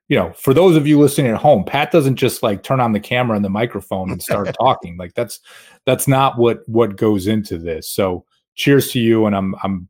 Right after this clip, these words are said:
Speaker 1: happy for you. I'm proud to be part of the ride and look forward to the next six hundred ninety-nine.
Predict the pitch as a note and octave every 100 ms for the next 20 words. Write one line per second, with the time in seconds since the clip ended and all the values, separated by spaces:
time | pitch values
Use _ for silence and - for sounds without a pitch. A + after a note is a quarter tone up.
0 | - - B2 B2 B2+ A2+ A2 G2 - C3+
1 | C3+ C3 A#2 B2 A#2+ F#2+ - A#2+ A#2+ A2+
2 | G2+ F#2+ G#2+ G2+ - A2 G#2 F#2 F#2+ G2+
3 | G#2 G#2 F#2 E2+ _ _ _ _ - A#2
4 | - A2+ G#2 A2 G2 G2 G2 - - _
5 | - - - A2 F#2 F2+ F2+ E2+ E2 D#2